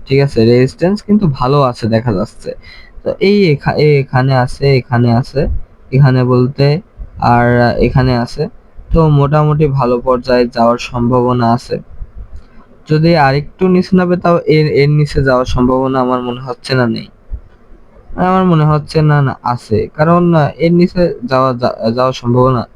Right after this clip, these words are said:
নাই, ঠিক আছে। বলতে গেলে ইনশাল্লাহ যদি সামনে মার্কেট ভালো হয় তাহলে ভালো হবে। আর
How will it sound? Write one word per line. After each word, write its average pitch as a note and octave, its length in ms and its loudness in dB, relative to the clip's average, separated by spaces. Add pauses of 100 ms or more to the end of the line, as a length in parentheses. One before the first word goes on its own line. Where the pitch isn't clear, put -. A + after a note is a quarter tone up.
(100)
নাই, - 180 -10 (240)
ঠিক D#3 160 0
আছে। - 360 -6 (1800)
বলতে D#3+ 340 -2
গেলে F#3+ 260 2 (280)
ইনশাল্লাহ D3+ 680 2
যদি C#3 320 2 (680)
সামনে B2+ 360 0
মার্কেট C3 360 0
ভালো B2+ 280 2
হয় C3+ 160 0
তাহলে C3 180 2
ভালো B2+ 280 0
হবে। C3 240 0 (800)
আর C#3+ 160 2